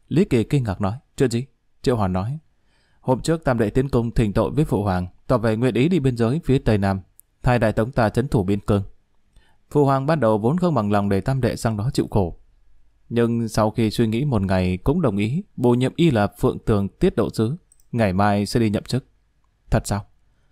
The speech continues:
Lý Kỳ nhướng lông mày phải lên, cảm thấy ngạc nhiên nói: "Lấy tính cách của Vận Vương,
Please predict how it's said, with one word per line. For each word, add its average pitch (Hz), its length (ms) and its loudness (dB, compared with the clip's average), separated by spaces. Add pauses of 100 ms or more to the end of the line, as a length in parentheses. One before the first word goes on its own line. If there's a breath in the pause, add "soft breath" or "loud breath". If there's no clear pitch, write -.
(300)
Lý 202 120 2
Kỳ 151 140 0
nhướng 135 220 2
lông 175 140 0
mày 95 180 2
phải 95 240 0
lên, 123 240 0 (160)
cảm 101 180 0
thấy 127 160 -4
ngạc 113 260 -2
nhiên 107 180 0
nói: 98 240 -4 (580)
"Lấy 123 160 2
tính 175 160 2
cách 208 180 -2
của 107 100 0
Vận 101 220 0
Vương, 127 380 0